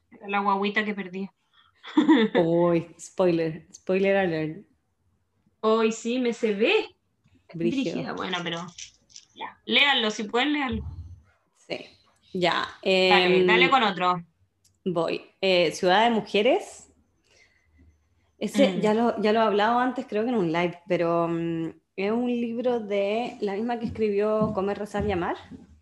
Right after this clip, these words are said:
Speaker 2: Eh,
Speaker 1: Ya.
Speaker 2: me olvidé su nombre, po.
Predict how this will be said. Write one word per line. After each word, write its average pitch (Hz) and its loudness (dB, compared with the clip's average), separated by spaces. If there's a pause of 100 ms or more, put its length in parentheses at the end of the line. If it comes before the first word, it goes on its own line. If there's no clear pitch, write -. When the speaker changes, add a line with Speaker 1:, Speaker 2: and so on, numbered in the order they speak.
(500)
Speaker 2:
Eh, 170 -6 (480)
Speaker 1:
Ya. 233 -2 (1400)
Speaker 2:
me - -10
olvidé 285 -4
su 339 -4
nombre, 208 -4
po. - -16